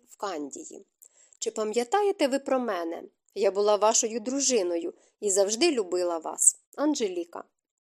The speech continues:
«Чи не це послання ви передали моєму дядькові Алі Мехтубу?» Саварі поправив окуляри та прочитав.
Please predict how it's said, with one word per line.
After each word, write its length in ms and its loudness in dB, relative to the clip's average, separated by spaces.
«Чи 160 4
не 160 0
це 160 -2
послання 720 0
ви 180 4
передали 640 2
моєму 420 2
дядькові 600 0
Алі 260 0
Мехтубу?» 640 -4
Саварі 460 2
поправив 600 2
окуляри 560 0
та 200 -6
прочитав. 640 -10